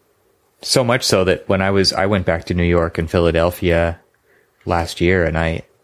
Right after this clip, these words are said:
I went to Penn Station, and I, you know, just, and I, I went to Kahn's office when I was in Philadelphia too, and just to kind of have a personal memorial of, of just remembering him, because it,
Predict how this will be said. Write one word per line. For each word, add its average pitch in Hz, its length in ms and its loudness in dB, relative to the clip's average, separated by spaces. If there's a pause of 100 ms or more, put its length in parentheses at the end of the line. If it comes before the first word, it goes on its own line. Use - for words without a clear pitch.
(760)
I 82 80 -2
went 95 240 0
to 98 80 0
Penn 92 220 -2
Station, 87 720 0
and 85 220 0
I, 85 160 -2 (100)
you 98 140 -2
know, 85 180 0
just, 90 240 -4 (320)
and 90 120 -4
I, - 120 -2
I 92 60 0
went 92 300 -2
to 98 160 0
Kahn's 92 400 -2
office 87 540 -2
when 80 120 -2
I 78 80 -2
was 82 100 -2
in 85 80 -4
Philadelphia 82 600 0
too, 92 280 -2
and 80 200 -6 (460)
just - 180 -2
to 104 60 0
kind 87 260 -2
of 78 240 -2 (640)
have 87 240 -4
a 82 60 -2
personal 92 440 -2
memorial 80 580 0
of, - 300 -8
of 85 440 -6
just - 300 -6
remembering 82 540 0
him, 80 220 -6
because 82 440 -6
it, - 180 -6